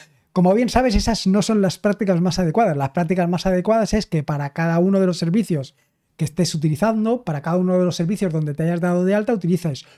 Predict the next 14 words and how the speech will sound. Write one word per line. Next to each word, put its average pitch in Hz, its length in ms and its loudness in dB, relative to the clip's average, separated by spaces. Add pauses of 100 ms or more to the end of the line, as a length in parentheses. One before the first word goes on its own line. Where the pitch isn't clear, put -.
una 170 180 0
contraseña 170 440 -2
diferente 220 640 0 (460)
y 226 160 2
que 190 240 2
esa 196 180 0
contraseña, 214 560 0
pues, 175 120 -4
sea 170 140 0
una 175 120 -2
contraseña 165 580 -2
suficientemente 156 760 -4
larga, 208 360 0
pues, 123 400 -12